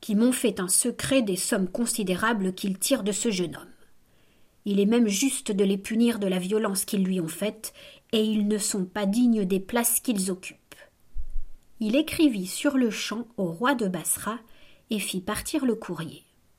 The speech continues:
Il se rendit ensuite à l'appartement de Zobéide pour lui conter aussi le succès de son voyage et lui présenter le petit page,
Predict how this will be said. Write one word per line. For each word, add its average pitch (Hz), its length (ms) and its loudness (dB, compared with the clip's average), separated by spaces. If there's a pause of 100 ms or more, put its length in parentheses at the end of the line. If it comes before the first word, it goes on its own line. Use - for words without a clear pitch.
(300)
Il 208 100 -2
se 240 160 0
rendit 285 400 4
ensuite 285 500 -2
à 180 80 -2
l'appartement 214 680 0
de 170 100 -4
Zobéide 220 720 -2 (360)
pour 226 140 -4
lui 214 160 -2
conter 269 500 -2 (120)
aussi 240 540 -4
le 202 120 -4
succès 233 480 -2
de 208 100 -2
son 233 200 -4
voyage 190 640 -8 (360)
et 240 100 2
lui 214 220 -2
présenter 240 600 -2
le 190 140 0
petit - 360 -6
page, 226 520 -4